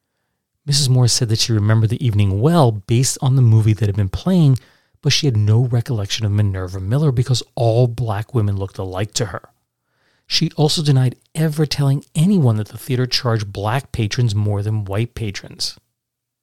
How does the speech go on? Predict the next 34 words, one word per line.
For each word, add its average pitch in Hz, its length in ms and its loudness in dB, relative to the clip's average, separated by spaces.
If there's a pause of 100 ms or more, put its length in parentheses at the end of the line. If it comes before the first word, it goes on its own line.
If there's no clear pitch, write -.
(1400)
And 147 120 0
to 151 80 0
back 165 320 -2
up 165 100 -2
this 131 180 0
claim, 101 280 -4
theater 135 340 -2
manager 113 420 2
Peter 110 320 -4
Adams 104 360 -4
testified 113 400 -4
that 104 100 -4
no 107 320 4
one 139 180 4
was 120 200 4
ever 123 240 0
denied 113 440 2
admission 113 440 0
unless 104 300 -4
he 120 260 -2
or 143 80 0
she, 135 200 -2
quote, 131 440 2 (320)
"was 101 240 -4
intoxicated 113 960 -4
or 139 100 -2
crazy." - 680 -8 (1000)
But 143 100 -4
of - 120 -2
course, 156 320 0
Minerva 131 400 4
wasn't 110 500 2
denied 98 500 0
admission. 95 520 -4